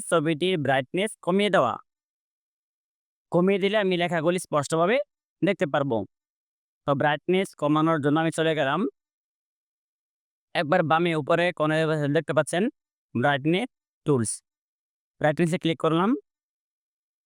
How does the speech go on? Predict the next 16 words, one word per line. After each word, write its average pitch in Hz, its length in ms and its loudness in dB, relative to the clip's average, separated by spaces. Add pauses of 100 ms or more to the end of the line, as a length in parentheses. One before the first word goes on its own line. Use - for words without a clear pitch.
(100)
ব্রাইটনেস 165 500 0
থেকে 170 260 -4 (540)
পিকচার 165 500 0
কারেকশন 156 500 0 (600)
অপশন, 170 380 2 (1200)
এখান 156 200 0
থেকে 165 120 2
আপনার 160 160 0
ব্রাইটনেসটি 139 500 -2
কমিয়ে 156 280 0
দিবেন। 143 240 -2 (3000)
ক্লোজ। 113 260 0 (1500)
এখন 160 300 0
দেখতে 160 220 0
পাচ্ছেন 147 360 -2 (300)
আমার 143 300 2